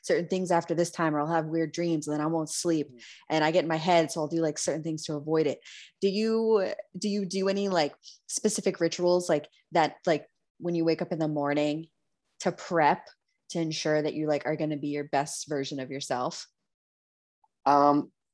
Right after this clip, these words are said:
Speaker 2: I, I don't actually.
Speaker 1: Mm.
Speaker 2: I have, like, uh, I have kind of this, like, uh, this expression my friend said to me, and it became an army song, but, like, just trust the universe.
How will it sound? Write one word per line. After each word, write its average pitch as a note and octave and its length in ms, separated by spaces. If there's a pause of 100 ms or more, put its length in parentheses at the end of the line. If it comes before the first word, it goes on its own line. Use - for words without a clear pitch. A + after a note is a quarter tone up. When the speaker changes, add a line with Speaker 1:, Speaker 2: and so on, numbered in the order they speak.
(100)
Speaker 2:
I, D3 280 (120)
I C3+ 120
don't B2 480
actually. F2 580 (340)
Speaker 1:
Mm. D#3+ 260 (140)
Speaker 2:
I A2 160
have, A2+ 320
like, A2 360
uh, G2 380 (1600)
I A#2+ 80
have B2 240
kind C3 240
of A#2+ 60
this, A#2+ 200
like, G#2 320 (1400)
uh, A2+ 100
this G#2 140
expression A2 460
my G2+ 220 (120)
friend G2+ 220
said F#2+ 220
to G2+ 80
me, F#2+ 200
and F#2 160
it F#2 200 (240)
became A2+ 260
an F#2+ 80
army G#2 260
song, F#2 500
but, F#2+ 200
like, F#2+ 220
just - 300
trust - 360
the G#2+ 80
universe. G#2 760